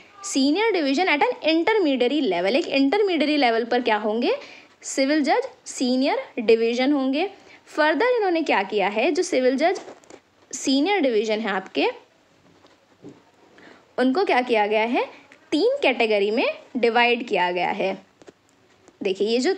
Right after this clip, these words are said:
तीन कैटेगरीज हैं, ये आपको बहुत ध्यान से याद करनी है।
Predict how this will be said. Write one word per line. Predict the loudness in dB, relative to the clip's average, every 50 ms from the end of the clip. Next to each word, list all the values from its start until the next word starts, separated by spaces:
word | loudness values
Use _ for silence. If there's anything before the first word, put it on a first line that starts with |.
| -4 -12 -20 _ _ _ _
तीन | -2 0 0 0 2
कैटेगरीज | 0 0 2 0 0 0 0 0 0 -2 -2 -4 -4
हैं, | -6 -6 -8 -12 -20 -20 -20 -16 -12 -8
ये | -2 0 2 2 2
आपको | 2 2 0 -2 -4 -6 -4 0 0 0 0
बहुत | 0 -2 -2 -2 0 0 0 0
ध्यान | 0 -4 -4 -4 -2 -2 0 -2 -2
से | -2 -2 -2 0 0 -2 -4 -6 -14 _ _ _ _ _ _ -2
याद | 0 2 2 2 0 -2
करनी | -4 -4 -4 -2 -4 -4 -4
है। | -4 -4 -6 -6 -8